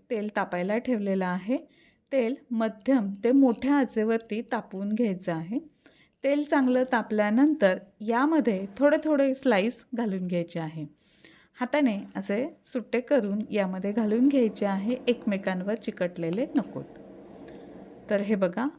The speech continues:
अशा पद्धतीने आपण इथे हे केळीचे वेफर्स तळून घेणार आहोत. वेफर्स इथे यामध्ये घालून घेतल्यानंतर गॅस मध्यम आचेवरतीच ठेवायचा आहे, खूप मोठा करायचा नाहीये आणि सतत आपल्याला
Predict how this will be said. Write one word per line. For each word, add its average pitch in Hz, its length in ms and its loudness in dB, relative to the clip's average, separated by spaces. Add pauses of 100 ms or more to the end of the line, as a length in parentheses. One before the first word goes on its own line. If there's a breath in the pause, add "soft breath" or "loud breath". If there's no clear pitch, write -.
(180)
अशा 302 200 -2
पद्धतीने 214 720 -2 (180)
आपण 185 460 -6 (140)
इथे 202 320 -6 (220)
हे 220 160 -4
केळीचे 185 540 -6
वेफर्स 240 600 -6
तळून 202 280 -6
घेणार 170 340 -4
आहोत. 165 300 -8 (1120 soft breath)
वेफर्स 254 540 6
इथे 254 280 2
यामध्ये 220 380 2
घालून 202 420 2
घेतल्यानंतर 180 920 -2 (340)
गॅस 190 380 -4 (100)
मध्यम 214 420 0
आचेवरतीच 220 680 -2
ठेवायचा 190 440 -2
आहे, 202 240 -4 (180)
खूप - 300 -10
मोठा 214 300 -2
करायचा 180 500 -4
नाहीये 151 420 -8 (880 loud breath)
आणि 214 260 2 (140)
सतत 240 440 0
आपल्याला 190 520 -2